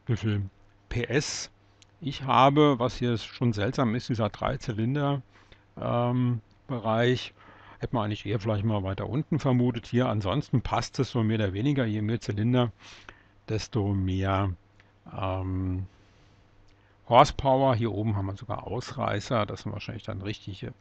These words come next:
tolle Autos. Ansonsten haben wir jetzt hier einen Boxplot, der auch noch nach Faktoren gegliedert ist und es ging jetzt eben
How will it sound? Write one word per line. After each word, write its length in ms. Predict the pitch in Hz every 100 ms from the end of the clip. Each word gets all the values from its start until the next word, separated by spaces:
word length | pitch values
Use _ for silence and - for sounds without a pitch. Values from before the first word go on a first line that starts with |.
| _ - - - - - _ -
tolle 500 | 95 113 135 143 127 - _ - - - - - -
Autos. 600 | 135 160 185 196 240 -
Ansonsten 640 | 117 113 95 120 - 113
haben 100 | 113
wir 80 | 107
jetzt 180 | 104 -
hier 320 | 101 101 104 - - - - -
einen 720 | - 107 98 107 101 98 95 - - - _ _ _ _ -
Boxplot, 720 | 101 123 - - 147 156 - - - - - -
der 160 | 110
auch 160 | 113 -
noch 240 | 107 107
nach 260 | - 101 104
Faktoren 720 | - 110 - 117 98 95 98 - _ _ _
gegliedert 560 | 110 - 113 131 113 123
ist 240 | 117 -
und 180 | 123 107
es 140 | -
ging 220 | - 107
jetzt 180 | 98 95
eben 360 | 107 101 98